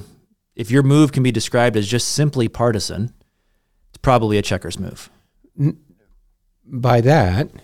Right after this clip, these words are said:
Speaker 2: okay, using Jesus' words, an image, uh, "Render unto Caesar the things are Caesar's, God the things are God's." If it makes you demonize people made in the image of God
Speaker 1: Mm.
Speaker 2: so that you can play,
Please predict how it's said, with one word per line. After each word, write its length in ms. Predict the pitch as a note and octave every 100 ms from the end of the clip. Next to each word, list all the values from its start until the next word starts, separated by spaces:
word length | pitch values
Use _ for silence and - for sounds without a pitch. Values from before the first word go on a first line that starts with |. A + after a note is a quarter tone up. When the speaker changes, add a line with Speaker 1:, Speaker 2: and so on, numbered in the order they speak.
| _
Speaker 2:
okay, 260 | A2 G#2 G2+
using 400 | A2 A#2 A#2 G2+
Jesus' 500 | - A#2+ C3+ A2+ -
words, 320 | G2 G2+ G2+
an 60 | A2 -
image, 600 | A#2+ G#2 F2+ A2 - - - -
uh, 320 | G#2+ G2+ F#2+ G2 -
"Render 280 | G#2 G#2 G2+
unto 180 | F#2+
Caesar 380 | F2+ - A2 G2
the 60 | F2+
things 240 | A2+ F#2
are 60 | F2+
Caesar's, 340 | - G2+ F2 F2
God 280 | F2+ F2+
the 80 | F#2+
things 260 | G2+ F#2+ F2
are 60 |
God's." 280 | F#2 C3+ G#2 - - - - _ _ _ _
If 260 | C3 - -
it 320 | - - C#3+
makes 320 | D3 C3 - B2
you 140 | C#3+
demonize 720 | G#2 A#2 B2+ C#3 C3+ D3 C#3+
people 300 | - B2+ C3+
made 220 | A#2 A#2+
in 120 | A#2+ A#2+
the 80 | A#2+
image 200 | A#2+ A#2
of 100 | G#2+
God 400 | G#2+ A#2 C3 -
Speaker 1:
Mm. 180 | B2+ A#2+
Speaker 2:
so 220 | G2+ A#2
that 100 | A2
you 140 | A#2 A#2+
can 160 | A2+
play, 380 | G#2+ G#2+ A#2 D3+